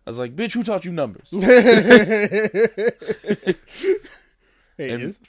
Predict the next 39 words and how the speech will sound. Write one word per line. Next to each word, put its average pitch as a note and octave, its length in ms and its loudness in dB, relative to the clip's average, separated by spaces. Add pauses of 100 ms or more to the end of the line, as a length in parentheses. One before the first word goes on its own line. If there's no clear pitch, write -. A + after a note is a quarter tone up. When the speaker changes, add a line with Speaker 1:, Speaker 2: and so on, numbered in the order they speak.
(140)
Speaker 1:
not D3+ 320 0
Toy F3 180 0
Story C#3+ 260 -2
four, B2 240 -6
meaning B2 220 -8
the A#2 80 -10
fourth B2+ 300 -6
video, A#2+ 340 -6
which G#2 220 -10
was G#2+ 140 -10
the G#2 80 -14
short - 260 -12
she - 100 -18
wanted G#2 220 -12
to G2+ 80 -10
watch G2+ 200 -10
in G#2+ 60 -18
the G#2 60 -18
Speaker 2:
Aw. - 20 -18
Speaker 1:
first C#3 300 -12
place. F2+ 280 -16 (320)
We B2 100 -8
used D3 180 -8
to - 40 -20
be C3 120 -2
able A2 100 -4
to G2+ 60 -10
hustle D3 340 -4
her. G2+ 220 -10 (260)
It's G#2+ 140 -14
getting G#2+ 180 -12
harder A#2+ 280 -4
to - 20 -10
hustle C3 340 -8
her. G2 140 -12 (160)
It's G#2 160 -14
Speaker 2:
Yeah. - 40 -16
Speaker 1:
a - 40 -20
problem. A2 440 -8